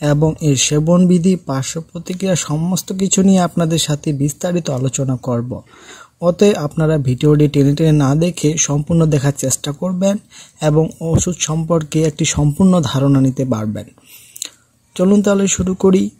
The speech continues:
ভ্যাকস্টিন ট্যাবলেট হচ্ছে aceclofenac একশো এমজি প্রিপারেশনের একটি প্রোডাক্ট। এটি হচ্ছে স্যান্ডোজ নোভার্টিস ডিভিশনের একটি প্রোডাক্ট।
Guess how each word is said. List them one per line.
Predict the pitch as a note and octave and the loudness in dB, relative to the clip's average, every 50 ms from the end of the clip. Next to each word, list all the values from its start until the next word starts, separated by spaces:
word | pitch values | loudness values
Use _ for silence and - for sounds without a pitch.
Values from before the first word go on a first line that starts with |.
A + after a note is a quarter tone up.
| - - _ _ _ - | -20 -20 _ _ _ -6
ভ্যাকস্টিন | - C3 C#3+ D3 - - - - G#3+ G3 | -2 0 0 0 0 -2 -2 -2 -2 0
ট্যাবলেট | - G#3 F#3+ F3+ G3 F3+ | 0 0 0 0 0 0
হচ্ছে | F#3 F#3+ - - - G3+ F#3+ - | 0 0 0 0 0 0 0 0
aceclofenac | - D#3 C#3+ - - G3 - - F3+ F#3 E3+ - F3 E3+ E3+ D#3+ D#3+ | -2 -4 -4 -4 -6 -6 -4 0 2 2 2 2 0 -2 -2 -2 -2
একশো | D#3 D3+ C#3+ - - E3+ | -4 -4 -2 -4 -4 -2
এমজি | E3 D#3+ D#3 E3 D#3 D#3 D#3+ | 2 4 4 4 4 4 2
প্রিপারেশনের | D#3+ - C#3+ - - C3+ C#3+ C#3 - - C#3+ C#3+ C#3+ | 2 0 -2 0 0 0 0 0 0 2 2 4 4
একটি | C#3 C3+ B2+ - - C#3+ C#3 C#3+ | 4 2 0 0 0 2 2 0
প্রোডাক্ট। | C#3 - - C3+ B2+ A#2 G2+ G#2 - _ - - - - - _ _ - | 0 -4 -4 -2 -2 -2 -4 -6 -10 _ -20 -20 -20 -20 -20 _ _ -4
এটি | E3 E3+ E3+ - - G#3 F#3+ | -2 -2 -2 0 0 0 0
হচ্ছে | F#3 F#3 F3 - - F3+ F3+ F#3 F#3+ - - - | 0 0 -2 -4 -2 -2 -2 -2 -4 -8 -12 -8
স্যান্ডোজ | - - - - E3 D#3+ E3+ E3+ E3 D#3+ D3+ E3+ E3+ - - - E3+ | -6 -4 0 0 2 4 4 4 6 4 4 4 2 -2 -4 -4 -2
নোভার্টিস | D#3 D3+ D3 D3+ D3+ D3+ D3 D#3 D3 | 0 2 2 2 2 2 0 0 0
ডিভিশনের | C3+ D3 C#3 C#3 C#3 C#3 - C#3 C3 C3 C3 C3 C#3+ E3+ - - - - _ _ _ _ - | 2 2 2 4 4 2 0 0 2 2 2 2 2 0 -2 -10 -20 -20 _ _ _ _ -4
একটি | D#3+ D3 - - D3 | -2 -2 -2 -2 -4
প্রোডাক্ট। | C3+ - B2+ A2 G#2+ - G#2+ - | -2 -2 -2 -4 -4 -8 -14 -16